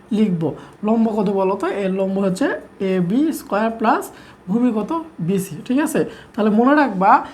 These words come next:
সমকোণী ত্রিভুজের সবচেয়ে বৃহত্তম বাহুর নাম হচ্ছে বিসি, কারণ দুটি বাহুর যোগফলের সমান কি? অধিভুজ। অর্থাৎ দুটি ব-, বাহুর বর্গের যোগফলের সমান হচ্ছে অধিভুজ এর বর্গের মান। অর্থাৎ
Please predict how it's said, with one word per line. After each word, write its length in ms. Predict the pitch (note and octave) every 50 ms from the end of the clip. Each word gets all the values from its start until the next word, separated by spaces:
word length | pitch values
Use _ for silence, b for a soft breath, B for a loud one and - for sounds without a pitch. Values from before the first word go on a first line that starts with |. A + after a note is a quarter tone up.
| B B B
সমকোণী 480 | - - A#3+ A#3 A3+ A3+ C4 B3+ C4 B3+
ত্রিভুজের 800 | B3+ B3+ A#3+ A3 G3+ F#3+ F3+ F3+ F3 F3+ A3+ C#4+ F4+ F#4 F4+ -
সবচেয়ে 440 | - - C4 A#3+ B3 - C#4 G#3+
বৃহত্তম 400 | F3 G#3+ A3+ A3 A3 G#3+ G#3 -
বাহুর 180 | F#3 G#3 G3+ G3
নাম 140 | G3 F#3+ G3
হচ্ছে 280 | F#3 F#3 F3+ - C4+
বিসি, 420 | A#3+ F#3 A3+ A#3 A3+ - G#3 D3+ D#3 -
কারণ 260 | A3 A#3 C#4 E4 F4+ F4 B B B B B F3+
দুটি 220 | C4 C4 C#4+ D4+
বাহুর 260 | A3 B3+ A#3 A#3+ A3+
যোগফলের 400 | G3+ B3 B3 A#3 - B3 A3+ A3+
সমান 300 | A3+ A3+ G#3 G#3 G#3 G#3
কি? 160 | F3+ F3+ D3+
অধিভুজ। 440 | E3 F3+ F3+ F#3 G#3 G#3 F3+ - - - B B B B
অর্থাৎ 260 | G3 F3+ - C#4+ C#4+ G#3
দুটি 280 | F#3 A3+ A3+ B3 C4
ব-, 200 | A3 G3+ G#3+ - B B B B B B
বাহুর 380 | F3 G3+ G#3 F#3+ A#3 C4+ D4 C#4+ C#4+ - B3+ F#3
বর্গের 320 | A3+ A3 G#3+ G#3 B3+ B3+ F#3
যোগফলের 420 | G#3 G#3 G#3 - A#3+ A3+ A#3 A3
সমান 260 | A3 A3+ G#3 G#3+ G#3+
হচ্ছে 340 | G#3 F#3+ F#3+ - C#4+ E4 G4+ G#4 - - - - _ _ -
অধিভুজ 480 | F#3+ F3 G#3+ A3 G3+ G3+ G3+ F3 G3 F#3 B B B B B B - - - - -
এর 140 | G#3+ G3+ F#3
বর্গের 440 | F3 G3 G3 F#3+ F3+ G#3+ B3+ B3+
মান। 300 | G#3 F#3 F3+ F3 E3+ E3+
অর্থাৎ 340 | E3 F3+ G#3 - - E4 F4